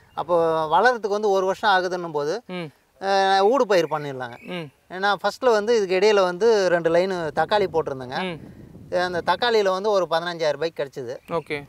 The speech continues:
Speaker 1: அந்த டைம்ல ரே-, ரேட்டும் நல்லா இருந்தது.
Speaker 2: ம்.
Speaker 1: அதனால நல்ல ஊடு பயிர்லயும் ஒரு லாபம் எடுத்துட்டோம்.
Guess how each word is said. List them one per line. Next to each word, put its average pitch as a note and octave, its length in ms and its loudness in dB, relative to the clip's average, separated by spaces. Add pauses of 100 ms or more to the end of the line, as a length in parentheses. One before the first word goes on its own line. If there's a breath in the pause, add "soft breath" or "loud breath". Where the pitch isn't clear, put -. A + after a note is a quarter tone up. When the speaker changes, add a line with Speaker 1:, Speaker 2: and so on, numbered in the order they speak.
(120)
Speaker 1:
அந்த D#3 220 -8
டைம்ல F3 200 -2
ரே-, F3 420 2
ரேட்டும் G#3 260 2
நல்லா F3 260 2
இருந்தது. D#3 400 0
Speaker 2:
ம். F3 120 -8
Speaker 1:
அதனால F3 500 -2
நல்ல E3 460 0 (380)
ஊடு E3 300 -4
பயிர்லயும் E3+ 380 0
ஒரு D#3+ 140 -2
லாபம் D3+ 320 0
எடுத்துட்டோம். - 360 -6